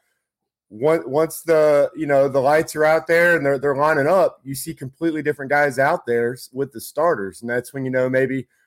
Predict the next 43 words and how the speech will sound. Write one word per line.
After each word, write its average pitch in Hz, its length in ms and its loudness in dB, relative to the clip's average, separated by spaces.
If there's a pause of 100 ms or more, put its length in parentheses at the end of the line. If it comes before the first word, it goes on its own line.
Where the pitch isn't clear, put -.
(180)
maybe 135 180 -4
some 135 200 -8
guys 131 260 0
had 131 220 0
some 123 120 -12
nagging 127 360 0
injuries. 120 400 -6
So 127 160 0
over 139 200 0
the 131 80 -4
next 147 300 -4
week 165 240 -2
or 147 60 -12
two, 135 340 -2 (380)
just - 120 -18
wanna, 180 280 -2
you 160 120 -4
just 170 160 -4
wanna 180 140 2
hear 160 260 2
who's 175 220 -2
healthy 160 360 0
and 117 100 -2
who's 147 180 -2
able 151 220 0
to 131 80 0
go 139 140 2
out 151 180 2
there 151 160 4
and 131 100 -2
line 143 180 2
up, 180 260 0
because 123 560 -2 (400)
we 156 80 -4
could - 160 -6
talk 170 220 2
about 160 200 2
matchups 160 500 0
throughout 160 280 0
the 143 80 -4
whole 151 180 0
show, 175 360 0
but, 123 320 0